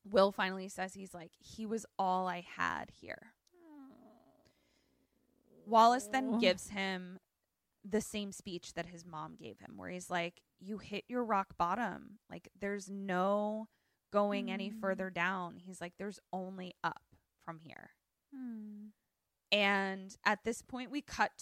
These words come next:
Speaker 1: to Peggy talking to Margot Robbie, Audrey, and on, like, the video chat.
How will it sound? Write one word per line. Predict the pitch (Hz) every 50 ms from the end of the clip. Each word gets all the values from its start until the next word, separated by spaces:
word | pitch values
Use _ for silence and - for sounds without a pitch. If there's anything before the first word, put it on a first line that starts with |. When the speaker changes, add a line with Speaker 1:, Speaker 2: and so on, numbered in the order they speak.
| -
Speaker 1:
to | - 233 226 226 208
Peggy | - - - 190 180 170 160 165 165 170 180 208 226 _ _ _ _ _ _ _ _ _ _ _ _ _ _ _ _ _ _ _ _ - - _ _ _
talking | - - - 185 196 196 - 214 214 214 226 226
to | - 220
Margot | 214 196 185 180 180 190 185 196
Robbie, | 180 175 170 170 165 175 175 170 170 170 - -
Audrey, | 175 170 170 175 165 165 165 156 160 165 170 - _ _ _ _ _ _ _ _ _ _ _ _ _ _ -
and | 196 196 190 190 180 180 175 175 175 - _ _ -
on, | 185 180 175 175 180 175 170 - -
like, | 180 180 - - _
the | - 180 175
video | 175 170 190 180 170 175 147 151
chat. | - - - 98 131 202 226